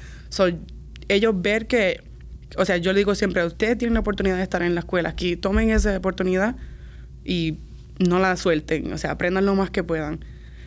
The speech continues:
Um, esa representación de una mujer latina en una posición de ayudar y, y, y apoyar a la comunidad hace que,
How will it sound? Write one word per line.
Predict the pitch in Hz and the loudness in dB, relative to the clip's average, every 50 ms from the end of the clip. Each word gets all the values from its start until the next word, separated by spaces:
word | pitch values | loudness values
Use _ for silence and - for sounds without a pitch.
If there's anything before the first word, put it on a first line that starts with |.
| - - - | -14 -6 -2
Um, | 180 175 165 160 156 143 147 147 - - - - - - - - - - - - - | 0 0 2 2 0 0 -2 -4 -6 -10 -14 -16 -16 -16 -18 -18 -16 -16 -14 -12 -4
esa | - 190 196 202 | -2 0 2 2
representación | 202 208 208 185 208 190 - 196 202 185 160 160 - 190 185 180 170 | 4 2 2 2 2 2 4 4 4 4 2 2 2 2 4 4 4
de | 160 160 160 | 4 4 4
una | 165 170 180 180 175 160 156 - - - - - | 6 6 4 4 2 0 -2 -6 -8 -12 -10 -2
mujer | - 180 170 151 165 165 170 156 156 - - - - - - | 0 0 2 4 4 2 2 2 0 -4 -12 -16 -14 -10 -6
latina | - 151 151 - 175 175 175 165 151 135 - - - - - - - - | -4 -4 0 4 4 6 6 4 4 0 -4 -6 -8 -16 -16 -12 -4 0
en | 175 175 | 2 4
una | 175 170 170 175 | 4 4 2 2
posición | 185 190 180 196 196 185 - 190 175 170 165 165 165 | -2 -4 -2 0 -2 0 2 2 2 4 4 2 2
de | 165 165 165 160 | 2 2 2 2
ayudar | 160 165 165 165 165 170 175 175 | 0 0 0 0 2 2 2 2
y, | 175 170 170 - 175 165 160 151 - - - - - - - - - - | 0 0 0 2 2 2 2 -2 -4 -10 -14 -14 -14 -16 -16 -12 -4 0
y, | 180 175 175 165 156 151 147 151 151 147 147 151 - - - - - - | 2 4 6 6 6 6 6 4 2 2 0 -4 -8 -12 -14 -16 -12 -4
y | - 175 | 0 0
apoyar | 175 165 170 165 160 165 170 | 0 2 2 0 2 2 2
a | 175 | 0
la | 185 180 | 0 0
comunidad | 190 190 196 190 190 190 202 214 208 - - - - - - - - - - - - - - - | 0 0 2 2 4 4 4 2 0 -2 -8 -16 -16 -16 -16 -18 -18 -18 -18 -18 -18 -18 -12 -4
hace | - 185 190 185 - 220 208 196 | -2 0 0 2 2 0 0 2
que, | - 202 190 185 180 180 170 156 - | 2 2 4 4 4 4 2 2 -2